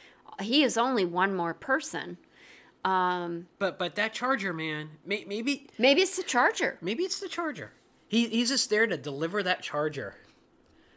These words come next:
Speaker 2: It's a cool charger. They, and they soup it up. Oh, yeah, another connection. Army of Darkness. They, they take, uh, Ash's crap car and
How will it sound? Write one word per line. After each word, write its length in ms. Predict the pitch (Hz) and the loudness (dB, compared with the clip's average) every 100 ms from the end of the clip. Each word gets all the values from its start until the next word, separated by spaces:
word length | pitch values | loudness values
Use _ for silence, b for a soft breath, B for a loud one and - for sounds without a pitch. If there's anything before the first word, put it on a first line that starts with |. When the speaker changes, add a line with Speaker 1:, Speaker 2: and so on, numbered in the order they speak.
| b b _ | b b _
Speaker 2:
It's 160 | 175 202 | -2 -2
a 20 | |
cool 200 | 233 226 | -2 -2
charger. 400 | 220 190 156 - - | 0 0 -2 -4 -4
They, 140 | 160 | -2
and 100 | 180 | -2
they 80 | 175 | -4
soup 280 | - 202 202 | -4 -4 -2
it 60 | 190 | -2
up. 220 | - - B B | -4 -10 B B
Oh, 80 | 349 | 6
yeah, 220 | 349 247 - | 6 4 2
another 200 | 262 277 | 2 2
connection. 400 | 226 202 - 131 | 0 -2 -2 -4
Army 300 | 196 233 233 | -2 0 0
of 60 | |
Darkness. 460 | 220 233 - 120 - | 2 0 -2 -8 -4
They, 140 | 165 | -4
they 160 | 160 170 | -2 -4
take, 320 | - 226 226 | -2 -4 0
uh, 240 | 190 170 - | 2 2 0
Ash's 540 | 175 185 - 170 - B B B B _ - | -2 -2 -2 -2 -4 B B B B _ -12
crap 300 | - 240 - | 2 2 2
car 320 | - 190 175 165 | 0 4 6 6
and 220 | 151 | 2